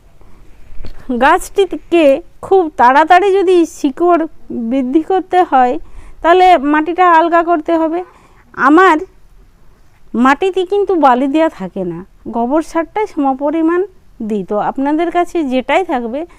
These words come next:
ভার্মি কম্পোস্ট হোক, কিচেন কম্পোস্ট হলে কম নিতে হবে, কারণ কিচেন কম্পোস্টে অনেক পরিমাণে অনেক খাবার থাকে, ওটা একটু কম নিতে হবে।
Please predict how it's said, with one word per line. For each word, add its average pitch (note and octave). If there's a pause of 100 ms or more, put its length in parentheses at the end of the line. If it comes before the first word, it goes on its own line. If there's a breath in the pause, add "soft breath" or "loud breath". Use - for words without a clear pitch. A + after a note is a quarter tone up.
(440 soft breath)
ভার্মি A#3+
কম্পোস্ট C4
হোক, B3+ (180)
কিচেন E4+
কম্পোস্ট E4+
হলে G4+ (220)
কম E4
নিতে C#4
হবে, G3
কারণ E4+ (160)
কিচেন D4+
কম্পোস্টে D#4+ (340 soft breath)
অনেক F4 (300)
পরিমাণে F4
অনেক D#4 (420)
খাবার A#3+
থাকে, D4+ (480 soft breath)
ওটা B3+
একটু G#4
কম C#4+
নিতে G3
হবে। F#3+